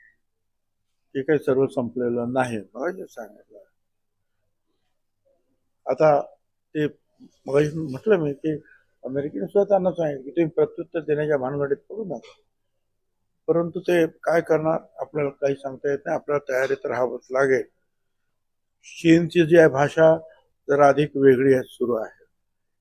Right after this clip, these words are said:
या सगळ्या पार्श्वभूमीवर आपल्याला ही तयारी, तयारीत राहावं लागेल. आपल्या सैन्याच्या पाठीमागे भक्कमपणे जे आहे आपण सर्व शक्तीनिशी उभं राहिलं पाहिजे.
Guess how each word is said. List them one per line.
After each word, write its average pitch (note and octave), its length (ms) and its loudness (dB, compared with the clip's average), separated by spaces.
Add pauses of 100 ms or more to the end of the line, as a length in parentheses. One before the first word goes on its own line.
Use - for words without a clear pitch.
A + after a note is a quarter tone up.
(140)
या E3 60 -8
सगळ्या G#3+ 460 2
पार्श्वभूमीवर D3 1200 0 (1000)
आपल्याला D3+ 440 -4
ही E3 100 -6
तयारी, B2+ 600 -6 (1700)
तयारीत B2+ 300 0
राहावं B2+ 280 0
लागेल. E3 280 -2 (680)
आपल्या C#3 260 -4
सैन्याच्या D3 1040 -4
पाठीमागे D3+ 560 -4
भक्कमपणे C#3+ 840 -4
जे C3+ 120 -8
आहे C3 260 -8 (600)
आपण C#3+ 260 -10
सर्व F#3 360 -6
शक्तीनिशी F#3 600 -8
उभं C#3 200 -4
राहिलं A#2+ 240 -4
पाहिजे. A#2+ 400 -16